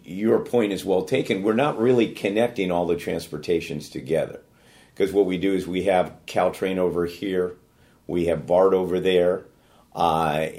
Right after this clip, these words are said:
and we, and then you brought up the idea of, of these pilot programs. Uh, Foster City and San Mateo worked with a private,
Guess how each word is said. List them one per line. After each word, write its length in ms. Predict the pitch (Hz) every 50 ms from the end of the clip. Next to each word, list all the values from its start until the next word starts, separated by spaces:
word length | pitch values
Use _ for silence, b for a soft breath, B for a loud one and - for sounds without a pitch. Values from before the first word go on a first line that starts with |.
| 57
and 480 | 60 87 95 95 92 90 85 82 - 87
we, 240 | 90 98 98 - -
and 240 | 92 98 98 101 98
then 120 | 101 104 101
you 120 | 101 98
brought 260 | 82 107 107 107 104
up 140 | 104 101 -
the 120 | 95 95
idea 380 | 90 90 87 85 92 95 92 90
of, 140 | 85 80 78 - - - _ _ -
of 340 | 67 67 87 90 90 82 78
these 220 | 85 90 85 82
pilot 420 | - - - 147 151 156 139 101 -
programs. 560 | - 87 85 78 - 78 85 107 - - - b b b b b b b b b b -
Uh, 220 | - 82 85 82
Foster 400 | 80 - - 117 113 107 - 104
City 260 | 87 - 110 107 101
and 120 | 95 90 85
San 160 | - 104 95
Mateo 260 | 92 85 - 104 92
worked 260 | 87 90 98 95 -
with 120 | - 85 78
a 40 | 78
private, 460 | - - 90 90 85 85 78 -